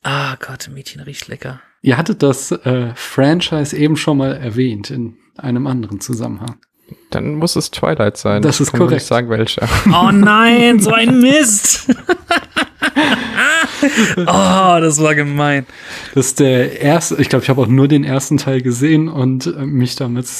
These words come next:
Speaker 2: äh, köstlich
Speaker 1: Ja, das
Speaker 2: amüsiert über diese Szene, wo sie irgendwie so diesen Klassenraum betritt und, äh, er irgendwie sich so die Nase zuhält, aber es sieht halt so aus, als würde er gleich kotzen. Allerdings ist ja irgendwie so genau das Gegenteil.
Speaker 1: Das heißt, das, das ist ein verflucht, das ist eine verflucht gute Zusammenfassung. So ein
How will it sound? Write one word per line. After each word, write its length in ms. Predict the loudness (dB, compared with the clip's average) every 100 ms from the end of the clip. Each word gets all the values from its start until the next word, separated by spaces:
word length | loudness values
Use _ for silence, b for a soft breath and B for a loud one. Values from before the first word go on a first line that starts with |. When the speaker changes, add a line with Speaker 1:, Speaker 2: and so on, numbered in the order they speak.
| -14 -10
Speaker 2:
äh, 120 | -10 -10 B B B
köstlich 540 | -2 0 0 -2 -4 -6
Speaker 1:
Ja, 60 |
das 80 | 0
Speaker 2:
amüsiert 680 | 4 4 2 2 4 4 2
über 160 | 0
diese 200 | 0 0
Szene, 600 | 0 0 2 4 2 0 -2
wo 100 | -4
sie 200 | -2 -2
irgendwie 320 | 0 -2 0
so 120 | 0
diesen 280 | -2 -2 -2
Klassenraum 1040 | -2 -4 0 0 2 2 2 2 0 -4 -6
betritt 580 | -8 -4 -4 -4 -6
und, 520 | -8 -2 2 4 2 0 -2 0
äh, 140 | 0 0 B B B B 2
er 420 | 2 4 4 2 0 2
irgendwie 320 | 4 4 4
sich 240 | 2 2
so 100 | 2
die 120 | 2
Nase 360 | 2 2 0 -2
zuhält, 380 | -2 -2 0 -2
aber 140 | 0
es 100 | 0
sieht 100 | 2
halt 140 | 2 2
so 100 | 0
aus, 180 | 0
als 120 | -2 0
würde 140 | 2
er 80 | 2
gleich 280 | 2 0 -2
kotzen. 520 | -4 -4 -4 0 0
Allerdings 880 | 2 0 0 2 0 2 0 0 0
ist 180 | -4 -2
ja 80 | 0
irgendwie 180 | 2
so 100 | 2
genau 180 | 2 2
das 160 | 2 2
Gegenteil. 320 | 0 2 0
Speaker 1:
Das 80 | 0
heißt, 180 | 0 0
das, 180 | 0 0
das 80 |
ist 120 | -2 -2
ein 100 | -2
verflucht, 640 | -4 0 0 0 -4 -4
das 160 | -2 0
ist 100 | 0
eine 120 | 2
verflucht 260 | 2 2
gute 260 | 4 4 2
Zusammenfassung. 680 | 0 2 2 0 2 0 2
So 200 | 0 0
ein 180 | 0